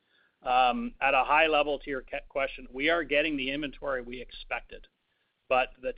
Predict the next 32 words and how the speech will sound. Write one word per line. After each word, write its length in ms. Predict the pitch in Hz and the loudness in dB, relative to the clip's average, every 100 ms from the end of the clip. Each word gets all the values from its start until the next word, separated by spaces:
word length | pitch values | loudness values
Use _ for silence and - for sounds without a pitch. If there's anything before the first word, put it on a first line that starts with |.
| - | -4
timing 580 | 151 165 175 135 120 113 | 0 2 2 -2 -4 -10
of 180 | - 123 | -10 -8
inventory 640 | 127 135 139 120 139 127 117 | -6 -4 -6 -2 0 0 -2
receipt 580 | 113 - - 143 135 - | -10 -10 0 0 0 -4
at 140 | 127 | -10
our, 500 | 120 117 113 110 107 - 127 | -8 -6 -6 -8 -12 -14 -12
at 100 | 117 | -8
our, 360 | 110 107 104 107 _ | -6 -8 -10 -18 _
uh, 140 | 123 113 | -14 -12
domestic 420 | 127 127 131 127 | -8 -8 -8 -10
distribution 540 | - 123 120 127 131 131 | -12 -14 -12 -10 -10 -8
centers 260 | - 120 117 - | -10 -8 -10 -10
for 100 | 123 | -8
some 260 | - 151 | -2 -2
S 120 | 147 - | -2 -4
K 60 | 143 | -2
Us 240 | 160 175 | -2 -2
and 140 | 135 127 | -6 -4
some 180 | 139 143 | -4 -2
categories 600 | 139 135 151 175 208 240 - - - - _ _ | -2 0 2 4 2 0 -10 -20 -20 -20 _ _
just 220 | - 175 - | 2 2 4
has 260 | 175 180 | 0 2
our 140 | 156 139 | 2 -2
planning 540 | - 151 151 160 127 | -2 -2 0 0 -4
needing 340 | 123 135 139 123 | -4 -4 -4 -8
to 100 | 127 | -10
be 140 | 127 | -8
a 60 | 131 | -6
little 200 | 131 135 | -6 -6
more 200 | 131 120 | -6 -6
dynamic. 580 | 123 117 120 120 117 - _ _ | -10 -12 -14 -12 -12 -14 _ _
Uh, 180 | 127 | -12